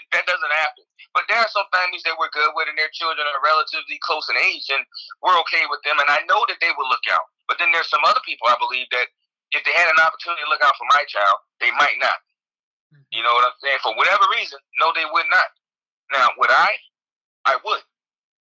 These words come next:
Speaker 1: Because it's a child. And I believe, like I said, children need to be protected. And if I can protect one, then I will. And I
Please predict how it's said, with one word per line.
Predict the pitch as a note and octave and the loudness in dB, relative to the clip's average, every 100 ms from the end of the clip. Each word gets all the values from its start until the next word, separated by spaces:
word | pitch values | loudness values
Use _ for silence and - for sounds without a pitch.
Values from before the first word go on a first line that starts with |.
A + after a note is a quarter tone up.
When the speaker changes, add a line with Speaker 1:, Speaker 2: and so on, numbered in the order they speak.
| _ _ _ _ _ | _ _ _ _ _
Speaker 1:
Because | - - - C3+ - - _ | -6 2 2 2 -4 -18 _
it's | A#2+ B2 | -10 -8
a | - | -2
child. | - A2+ D#2+ - _ _ _ _ _ _ _ _ _ - | 0 0 -6 -14 _ _ _ _ _ _ _ _ _ -6
And | A#2+ | 0
I | A#2+ C3 | 2 0
believe, | C3+ C#3+ B2 | -2 -2 2
like | B2+ C#3 | 2 2
I | C#3 | -4
said, | G3+ F#3+ - _ | -2 -2 -4 _
children | - F3+ F3+ D#3+ | -2 -2 -2 -6
need | D3 | -8
to | C3+ | -8
be | B2+ | -8
protected. | - F3 - - _ - | -6 -4 -4 -8 _ -6
And | B2 | -2
if | C3 | 0
I | C#3+ | 0
can | - | -2
protect | B2 E3 - | -6 -4 -4
one, | E3 F#3+ - - | -2 -4 -4 -4
then | C#3+ | 0
I | C3 | 2
will. | C#3+ - _ _ _ _ _ - | 0 -4 _ _ _ _ _ -2
And | |
I | A#2 | 0